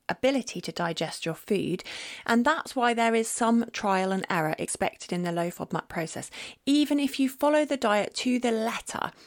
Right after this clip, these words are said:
it is not an exact science, and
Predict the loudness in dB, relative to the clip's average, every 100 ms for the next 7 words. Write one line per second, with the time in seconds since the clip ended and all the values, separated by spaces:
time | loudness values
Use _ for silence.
0 | -20 _ -2 -2 2 2 4 2 2 0
1 | -2 -2 -2 -2 -4 -12 -8 -2 -2 -2
2 | -8 -12 -8 -6 -4 -8